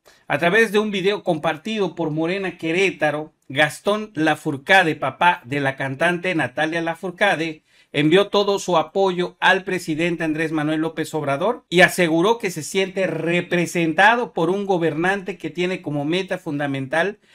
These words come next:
el engrandecimiento de México. Ante la campaña mediática que se ha desatado por algunos famosos que ahora se dicen preocupados por el terreno de la península de Yucatán donde se construye el Tren Maya,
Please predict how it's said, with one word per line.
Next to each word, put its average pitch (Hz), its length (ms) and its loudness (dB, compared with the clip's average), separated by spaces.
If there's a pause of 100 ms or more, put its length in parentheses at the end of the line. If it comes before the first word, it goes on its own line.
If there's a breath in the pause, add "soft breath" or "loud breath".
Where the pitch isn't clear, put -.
(240 loud breath)
el 180 180 4
engrandecimiento 180 1040 0
de 147 100 -2
México. 131 580 -8 (580 soft breath)
Ante 160 240 2
la 160 140 4
campaña 190 400 -2
mediática 170 600 0
que 143 160 -10
se 165 120 -2
ha 170 40 2
desatado 160 580 0
por 139 140 -4
algunos 151 420 -4
famosos 156 800 -2 (300 soft breath)
que 147 80 2
ahora 175 320 6
se - 180 -2
dicen 180 420 -2
preocupados 180 1080 0
por 160 180 0
el 147 140 0
terreno 185 420 0
de 175 80 0
la 151 180 -2
península 170 540 -2
de 139 140 -4
Yucatán 156 640 -4
donde 180 360 -2
se 180 140 -10
construye 160 580 -2
el 131 120 -8
Tren 160 220 0
Maya, 165 440 0